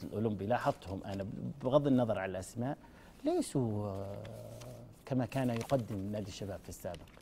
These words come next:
نهائيًا، لاعبين عاديين جدًا، يعني لا تشعر أن هؤلاء قادرين على انتشال الفريق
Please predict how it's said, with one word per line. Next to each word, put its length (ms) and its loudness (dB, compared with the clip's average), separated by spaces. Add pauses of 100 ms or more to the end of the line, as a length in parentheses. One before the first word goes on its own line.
(160)
نهائيًا، 480 0 (360)
لاعبين 320 4
عاديين 600 0
جدًا، 260 -6 (560)
يعني 200 6
لا 160 12
تشعر 380 4
أن 140 6
هؤلاء 440 6
قادرين 400 2
على 160 0
انتشال 360 -2
الفريق 340 -8